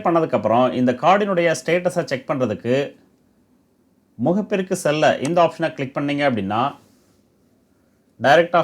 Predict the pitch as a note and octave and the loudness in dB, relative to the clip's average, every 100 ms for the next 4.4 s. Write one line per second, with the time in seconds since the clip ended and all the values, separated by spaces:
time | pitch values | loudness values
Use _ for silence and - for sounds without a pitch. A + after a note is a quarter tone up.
0 | - D#3 E3 D#3+ D3 B2+ B2 D3 A#2+ F#2 | 0 -2 2 0 0 0 -2 0 0 0
1 | A#2+ F#3 F#3 _ _ - D3+ F3+ D#3+ A#2+ | -2 -4 -6 _ _ 0 2 2 0 0
2 | D3 - G2+ B2 E3 A3 G3 F3 E3+ E3 | 0 -4 -4 -2 0 0 0 -2 -2 -2
3 | E3 E3+ D#3 C#3+ D#3 C#3+ C3+ D#3 D#3 D#3 | 0 0 0 -2 -4 -2 -2 -2 -2 -4
4 | D#3 C3+ C3 C#3 | -2 -2 0 0